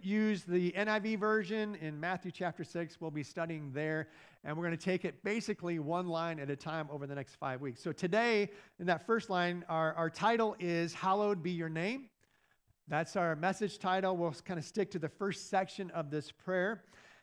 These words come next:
and I'll give you some things that you can fill in on your handout. But first, let me pray. So God, we come to you, and we just thank you, Lord, that you want to communicate with us, that you are teaching us how to pray.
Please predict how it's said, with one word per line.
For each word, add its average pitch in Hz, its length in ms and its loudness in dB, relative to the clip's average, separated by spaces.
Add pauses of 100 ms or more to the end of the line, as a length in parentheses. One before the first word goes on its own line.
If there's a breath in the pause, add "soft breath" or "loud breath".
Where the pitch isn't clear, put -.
(120)
and 156 320 -2
I'll 151 160 4
give 180 160 0
you 175 60 0
some 175 180 -8
things 175 240 -4
that 160 80 -8
you 156 80 -10
can 160 100 -6
fill 165 280 -6
in 160 100 -6
on 147 120 -8
your 139 120 -8
handout. 127 600 -6
But 139 120 -12
first, 160 220 -8
let 151 100 -4
me 147 80 -8
pray. 101 200 -14 (920)
So 175 140 -4
God, 196 180 6
we 190 80 -2
come 190 240 -2
to 185 120 -4
you, 175 220 0 (400 loud breath)
and 156 120 -2
we 202 80 0
just - 240 -6
thank 202 320 -4
you, 175 160 0
Lord, 147 260 -2
that 147 180 -2
you 170 200 -2
want 190 320 -2
to 214 100 -4
communicate 160 640 -6
with 143 240 -12
us, 98 380 -10 (1300)
that 170 120 0
you 185 200 0
are 233 240 4
teaching 185 480 -4
us - 260 -4
how 151 220 -4
to 127 100 -8
pray. 98 400 -12